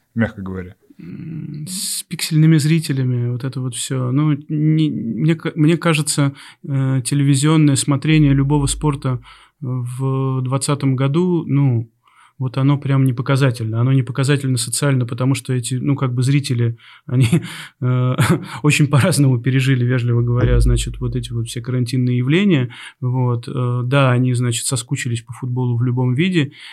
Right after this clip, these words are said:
Speaker 2: Они, э, значит, сели его посмотреть, и там вот это вот, э, значит, там гробовая тишина.
Speaker 1: Это
Speaker 2: Э,
Speaker 1: тоже,
Speaker 2: вот.
Speaker 1: конечно.
Speaker 2: И, и, и всякое такое. Я вот, например, э,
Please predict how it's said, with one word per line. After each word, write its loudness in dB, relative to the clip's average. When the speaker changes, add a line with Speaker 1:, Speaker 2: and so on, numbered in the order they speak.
Speaker 2:
Они, 2
э, -4
значит, -2
сели 2
его 2
посмотреть, 0
и -2
там 2
вот -2
это -4
вот, -4
э, -2
значит, -2
там 2
гробовая 4
тишина. 0
Speaker 1:
Это -2
Speaker 2:
Э, 0
Speaker 1:
тоже, 6
Speaker 2:
вот. 2
Speaker 1:
конечно. 4
Speaker 2:
И, -4
и, 0
и -2
всякое -2
такое. 0
Я 4
вот, -2
например, 4
э, -6